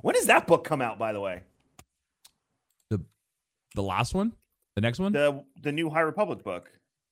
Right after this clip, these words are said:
Speaker 2: Oh, when we go back in time?
Speaker 1: Yeah. Path of Deceit. That's it, right?
Speaker 2: I, I don't know.
Speaker 1: Yes. Path of Deceit comes out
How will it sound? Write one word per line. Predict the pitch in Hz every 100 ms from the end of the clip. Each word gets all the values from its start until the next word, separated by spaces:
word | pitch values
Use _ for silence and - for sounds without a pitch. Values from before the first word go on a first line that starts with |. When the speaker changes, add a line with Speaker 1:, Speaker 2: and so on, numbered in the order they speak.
| -
Speaker 2:
Oh, | 127 113
when | 104
we | 107
go | 101
back | 90 95
in | 120
time? | 113 143 170 - _ _ _ _ _ _ _ _ _ _
Speaker 1:
Yeah. | 90 76 64 50 50 57 - -
Path | 120 117
of | 113
Deceit. | 98 95 107 135 - _ _ _ -
That's | 101 -
it, | 85
right? | 87 113 - _ _ _ _ _ -
Speaker 2:
I, | 71 - _ - 123
I |
don't | 95 73
know. | 76
Speaker 1:
Yes. | 107 - - _ _ _ _ _ _ _ _ _ -
Path | 95 95
of | 123
Deceit | 143 - 98 104 -
comes | 104 95
out | 87 87